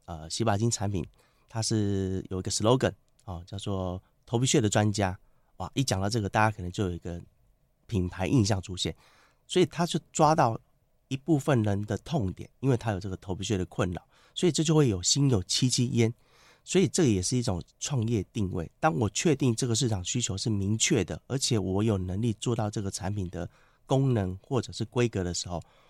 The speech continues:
我就可以很快的切入市场，并且事先先布好局，在商业策略上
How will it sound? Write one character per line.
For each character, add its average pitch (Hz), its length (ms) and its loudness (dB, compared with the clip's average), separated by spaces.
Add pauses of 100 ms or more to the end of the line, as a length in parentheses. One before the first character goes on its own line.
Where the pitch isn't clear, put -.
(140)
我 110 140 0
就 165 140 0
可 127 140 -2
以 117 40 -2
很 92 220 -8
快 117 220 -2
的 101 100 -2
切 - 280 -2
入 123 140 0
市 104 200 0
场， 82 200 -8 (300)
并 151 160 0
且 90 220 -4 (160)
事 151 200 2
先 123 300 0 (180)
先 131 200 -2 (100)
布 120 180 0
好 85 200 -12
局， 87 340 -8
在 135 140 0
商 131 240 2
业 131 120 4
策 - 160 -4
略 113 160 2
上 92 220 0